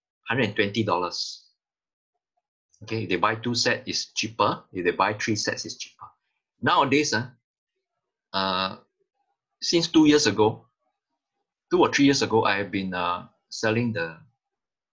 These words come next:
three sets more economical. And if they buy two boxes of three sets, okay, two boxes of three sets is only six hundred. Because you need at least th-,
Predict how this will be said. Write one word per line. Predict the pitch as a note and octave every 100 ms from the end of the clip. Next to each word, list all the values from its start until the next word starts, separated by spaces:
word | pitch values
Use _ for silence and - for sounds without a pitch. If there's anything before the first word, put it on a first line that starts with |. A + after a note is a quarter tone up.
| _ _ _ _ _ _
three | - A2+
sets | G#2+ - - - - - _ _ _ _
more | A2 A2+
economical. | G#2+ G2+ F2+ F2 F2+ - - _ _ _ _ _ _ _ _ _ -
And | G#2
if | G2+
they | G2+
buy | G2 A2 B2 C#3 D3 - _ _ _ -
two | D3
boxes | B2+ - - B2+
of | G2+ F2+ - - -
three | B2+
sets, | A#2+ - - - - _ _ _ _ _ _ _ _ -
okay, | G#2 A#2+ B2 -
two | C3+
boxes | G#2+ G#2 A2
of | - -
three | A2
sets | G#2 G#2+ -
is | G#2 G#2
only | G#2+
six | A2 G#2 -
hundred. | E2+ E2+ - _ _ _ _ _ _ _ _ _
Because | A2+ D3 A#2
you | A2
need | A2+ C3+
at | G2
least | A2+ -
th-, | -